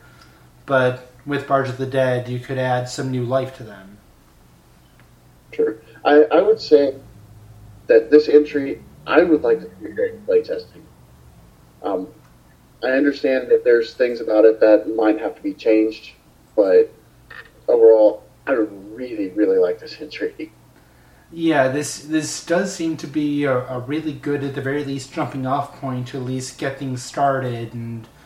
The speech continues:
Speaker 1: yeah, fine-tune a few things here and there, but pr-, probably one, one of the better entries, not just of, of this set, not, not just of this particular challenge, but I'd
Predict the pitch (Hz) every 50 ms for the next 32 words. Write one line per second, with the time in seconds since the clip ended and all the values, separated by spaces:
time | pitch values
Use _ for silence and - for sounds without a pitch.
0 | - - - - _ _ - 175 170 165 160 - 165 151 151 151 131 - - 170
1 | 156 151 147 123 - 160 147 135 - 147 139 139 131 - - 151 143 131 127 131
2 | 135 135 131 123 120 117 117 113 107 123 117 107 107 107 - - - - - -
3 | - - - - _ - - - - - - - - - - - - - 156 156
4 | 156 147 127 127 131 127 127 127 127 127 131 131 - - - - - - - -
5 | _ _ _ _ 139 139 139 139 143 147 139 139 139 143 135 123 139 135 135 127
6 | 131 135 131 127 127 131 139 135 - - 135 127 123 123 120 117 123 135 135 127
7 | 123 127 - 139 131 127 123 - - - - - - - - - - - - -
8 | - - - _ - _ - - 139 139 131 123 - 147 151 151 139 131 135 139
9 | 135 127 127 - - - - - - 175 165 147 - - 107 107 - - - -
10 | - - - _ _ _ _ _ _ _ _ - - - - - - 143 143 -
11 | 160 156 147 139 - 139 - 139 135 135 131 - - - 143 123 127 123 117 -
12 | - 143 156 147 139 131 123 120 120 120 - 135 127 123 120 - - - - 127
13 | 143 156 151 143